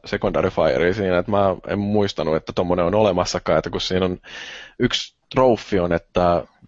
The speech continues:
tainnuttaa kaksikymmentäviisi vihollista tai mitä, ää, sillä, niin, niin mä en koskaan s-, päässyt siihen asti, että onkohan mulla tällä hetkellä kolme kertaa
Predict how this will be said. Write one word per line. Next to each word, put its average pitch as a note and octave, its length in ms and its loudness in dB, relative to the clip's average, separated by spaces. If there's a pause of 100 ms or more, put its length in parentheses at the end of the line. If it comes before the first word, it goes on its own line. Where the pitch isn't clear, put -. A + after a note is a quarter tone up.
(120)
tainnuttaa F#2 600 0 (300)
kaksikymmentäviisi F#2 760 -2
vihollista E2 460 -4
tai D2 200 -4
mitä, F2 260 -2
ää, D2+ 760 -2
sillä, C#2+ 260 -2
niin, D#2+ 160 -2
niin F2+ 120 0
mä G2+ 160 0
en G2 60 -2
koskaan F#2+ 440 0 (320)
s-, - 120 -6 (180)
päässyt F#2+ 400 0
siihen G2 300 0
asti, - 180 -2
että E2 180 -2
onkohan F#2 240 0
mulla F2+ 140 2
tällä F2 220 2
hetkellä F2+ 300 0
kolme E2 300 0
kertaa D#2+ 480 0